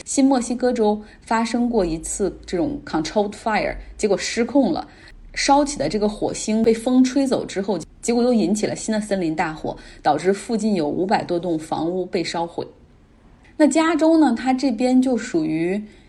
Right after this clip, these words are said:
地中海气候，和葡萄牙、西班牙、意大利的这种气候更为接近。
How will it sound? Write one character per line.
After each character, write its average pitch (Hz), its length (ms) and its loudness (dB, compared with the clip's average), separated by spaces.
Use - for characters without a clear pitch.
地 262 140 -2
中 277 180 4
海 - 240 -8
气 - 200 -6
候， - 200 -8
和 - 160 -2
葡 202 160 -2
萄 214 120 0
牙、 175 200 2
西 214 220 -4
班 220 120 0
牙、 175 200 0
意 196 80 -4
大 202 180 -2
利 226 180 0
的 160 120 -2
这 170 120 -4
种 160 120 -2
气 - 200 -4
候 175 160 -4
更 190 140 -4
为 165 140 -2
接 196 240 0
近。 202 200 -2